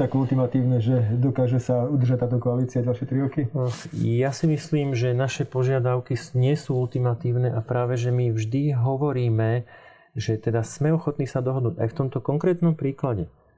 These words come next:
Speaker 2: hovoríme, že treba, hovoríme, že sme ochotní dohodnúť sa na sume. Náš pán predseda to včera či predvčerom aj povedal, ak to bude medzi tých jedna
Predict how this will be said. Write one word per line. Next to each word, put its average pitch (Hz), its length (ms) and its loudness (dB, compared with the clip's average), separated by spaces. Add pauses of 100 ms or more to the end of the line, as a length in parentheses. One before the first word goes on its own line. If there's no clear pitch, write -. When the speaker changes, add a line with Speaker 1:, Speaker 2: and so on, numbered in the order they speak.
(340)
Speaker 2:
hovoríme, 117 400 2
že 90 160 -2
treba, 120 560 -2 (560)
hovoríme, 123 560 2
že 110 160 0
sme 139 240 -2
ochotní 120 400 -2
dohodnúť 120 480 0
sa 120 80 -2
na 117 160 0
sume. 139 480 0
Náš 113 320 -2
pán 113 160 0
predseda 120 320 -2
to 113 80 0 (160)
včera 120 320 -2
či 120 80 -2
predvčerom 117 480 -2
aj 98 80 -2
povedal, 127 480 0
ak - 240 -4
to 127 80 0
bude 120 240 0
medzi 117 240 2
tých 117 160 -2
jedna 120 640 0